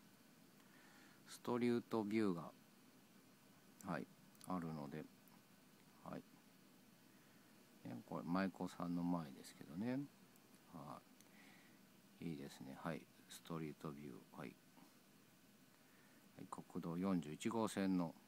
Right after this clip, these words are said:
前です。はい。これ、羨ましいね。ストリートビューが使えるってこ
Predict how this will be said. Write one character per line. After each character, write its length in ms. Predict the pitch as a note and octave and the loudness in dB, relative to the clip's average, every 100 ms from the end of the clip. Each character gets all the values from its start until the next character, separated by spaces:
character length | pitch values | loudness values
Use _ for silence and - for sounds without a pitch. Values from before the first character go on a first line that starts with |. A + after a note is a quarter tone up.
| - - - - | -20 -20 -20 -8
前 200 | E2+ D#2 | -4 -4
で 120 | C2+ B1 | -6 -10
す。 120 | - - | -14 -10
は 60 | D#2+ | -10
い。 80 | - - - - - - - - - - - - - - - - - - - - - - - - - - - - - - - - - - - | -10 -16 -20 -20 -20 -20 -20 -20 -20 -20 -20 -20 -20 -20 -20 -20 -20 -20 -20 -20 -20 -20 -20 -20 -20 -20 -20 -20 -20 -20 -20 -20 -20 -20 -12
こ 120 | - | -4
れ、 60 | A2 | 0
羨 320 | G2 F#2 F2 | 4 6 6
ま 160 | E2 D2+ | 6 0
し 80 | - | 0
い 40 | |
ね。 160 | - F#3 | 2 2
ス 100 | - | 2
ト 160 | F2+ | 0
リ 80 | D2+ | -2
ー 20 | C#2 | -4
ト 120 | C2 | -6
ビ 160 | D2 | -4
ュ 100 | C#2 A1+ | -6 -6
ー 40 | |
が 100 | - - | -10 -12
使 180 | - - | -6 -2
え 40 | |
る 100 | G#1 | -2
っ 40 | - | -6
て 120 | - | -14
こ 100 | - | -18